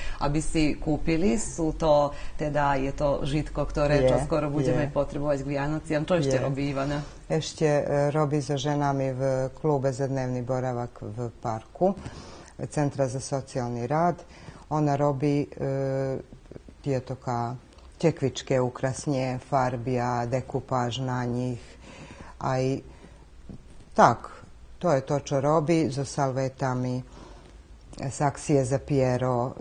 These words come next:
Speaker 2: taktiež robí dekupáž na nich. Aj veľmi sa raduje, keď ide robiť, to každou stredou chodí. Aj tak,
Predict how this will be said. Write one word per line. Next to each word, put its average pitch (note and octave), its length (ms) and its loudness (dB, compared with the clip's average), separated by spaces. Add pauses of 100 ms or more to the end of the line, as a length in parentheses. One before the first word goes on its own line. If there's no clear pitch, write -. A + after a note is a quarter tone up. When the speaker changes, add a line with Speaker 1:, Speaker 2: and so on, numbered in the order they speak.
(100)
Speaker 2:
taktiež C3+ 480 -2
robí B2 240 2
dekupáž B2 580 -4
na B2+ 220 -4
nich. B2 240 -6 (800)
Aj C3 180 0 (1120)
veľmi C#3+ 400 2
sa - 180 0
raduje, C#3+ 460 6
keď C3 140 2 (100)
ide B2 180 -2
robiť, C3 460 -2
to B2+ 80 -4
každou A#2+ 400 -6
stredou A#2 640 -4
chodí. D#3+ 640 -2 (1120)
Aj B2 240 0 (1400)
tak, - 200 2